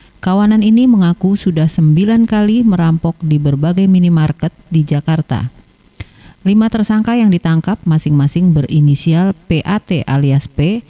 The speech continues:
T A alias T, dan R A P alias R. Dua tersangka lainnya adalah wanita berinisial M A alias L dan I A. Tersangka P dan L serta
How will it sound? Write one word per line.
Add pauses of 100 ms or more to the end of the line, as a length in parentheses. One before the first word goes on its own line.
(240)
T
A
alias
T,
dan
R
A
P
alias
R. (380)
Dua
tersangka
lainnya
adalah
wanita
berinisial
M
A
alias
L (240)
dan
I
A. (560)
Tersangka
P
dan
L
serta